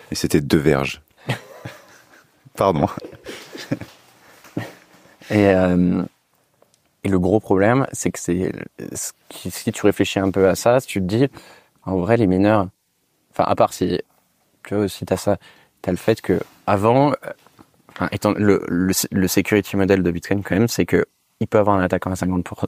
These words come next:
Speaker 2: cinquante et un pour cent, et ça, c'est la, la vidéo, euh, très connue d'An-, d'Andreas Antonopoulos qui dit, et du coup, tu réunis plus de hash power que l'entièreté du réseau de Bitcoin,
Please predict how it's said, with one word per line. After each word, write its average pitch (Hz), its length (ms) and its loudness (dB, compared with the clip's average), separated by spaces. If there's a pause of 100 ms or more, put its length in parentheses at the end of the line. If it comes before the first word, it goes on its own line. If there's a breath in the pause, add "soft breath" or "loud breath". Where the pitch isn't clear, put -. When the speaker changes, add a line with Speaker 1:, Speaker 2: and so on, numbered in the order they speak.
Speaker 2:
cinquante 92 340 -2
et 92 40 0
un 90 40 0
pour - 140 -8
cent, 113 120 0
et 104 60 2
ça, 110 140 -4
c'est - 100 -8
la, 92 160 -2
la 92 100 2
vidéo, 98 420 0
euh, 90 180 0
très - 180 -6
connue 98 260 0
d'An-, 92 140 2
d'Andreas 92 500 0
Antonopoulos 92 540 0
qui - 140 -6
dit, 92 80 -4 (400 loud breath)
et 107 80 0
du 107 120 -4
coup, 123 200 0
tu - 120 -2
réunis 104 440 2 (280 loud breath)
plus - 240 -8
de 120 120 2
hash 104 160 2
power 107 420 2
que - 80 -6
l'entièreté 113 580 -2
du 107 120 0
réseau 98 280 4
de 98 60 -4
Bitcoin, 101 520 0